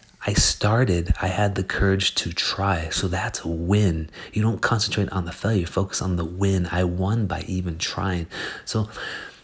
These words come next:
like, when I get to a race, even though I don't feel good or I'm sick, I'm like, "All right, if I just show up, I win." I have these small little wins that I have. All right, if I run the first mile at this certain pace,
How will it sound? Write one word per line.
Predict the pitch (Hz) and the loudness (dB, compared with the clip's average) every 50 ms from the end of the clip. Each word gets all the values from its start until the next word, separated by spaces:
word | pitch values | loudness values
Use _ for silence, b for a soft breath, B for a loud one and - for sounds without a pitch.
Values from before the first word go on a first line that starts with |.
| - - - - | -20 -18 -6 -4
like, | 101 98 - - | -4 -2 0 0
when | 123 117 | 2 2
I | 113 110 | 2 2
get | 107 113 110 - | 2 2 0 2
to | - 120 113 | 2 4 4
a | 101 | 4
race, | 90 92 92 95 101 - - - - - | 4 4 4 4 4 2 0 -2 -2 -2
even | - 101 95 107 | 0 0 2 4
though | 107 101 | 4 6
I | 101 101 | 6 4
don't | 101 95 - | 4 2 0
feel | - - - 95 95 95 95 | -4 -2 0 2 4 4 2
good | 92 98 95 92 | 2 2 2 2
or | 90 87 | 2 2
I'm | 85 82 82 82 | 2 0 0 0
sick, | - - - - 92 92 90 - | 0 0 0 0 0 0 0 -2
I'm | 87 87 | -2 0
like, | 90 87 87 - - 85 | 0 0 -2 -2 -4 -4
"All | 85 | -4
right, | 85 - - | -4 -4 -6
if | - - 117 | -6 -2 0
I | 120 | 2
just | 123 127 - - | 2 2 0 0
show | - - 95 92 92 98 | 0 0 2 2 2 2
up, | 98 98 - 90 | 0 2 2 2
I | 85 85 | 2 2
win." | 87 92 101 113 120 95 87 87 B B B B B - | 2 2 2 4 4 2 2 0 B B B B B -8
I | - | -8
have | - - 98 101 98 90 | -4 -2 0 0 0 0
these | 92 87 87 85 - B B B B B B B B B - | 0 -2 -2 -2 -4 B B B B B B B B B -4
small | - - - - 104 95 92 95 98 92 | -2 -2 0 2 2 2 4 4 4 4
little | 95 92 90 90 90 87 | 2 2 4 4 4 4
wins | 90 90 92 92 87 85 82 - | 4 4 2 2 2 0 -2 -4
that | - 82 82 | -4 -4 -4
I | 80 | -4
have. | 82 82 85 92 82 85 | -4 -6 -6 -6 -4 -2
All | 82 | 0
right, | 82 82 82 | 0 0 0
if | 87 - 85 | -2 -2 0
I | 85 | 0
run | 90 92 90 90 | 2 2 2 2
the | 87 | 0
first | - - 87 85 - - 95 | -2 -4 -4 -4 -2 -2 0
mile | 92 90 90 85 | 0 0 2 0
at | 87 - | -2 -2
this | - 92 87 - | -2 -2 -2 -2
certain | - - 90 85 - 90 85 85 | 0 0 0 -2 -2 -4 -6 -6
pace, | - - - 95 95 87 - | -6 -4 -2 0 0 0 -2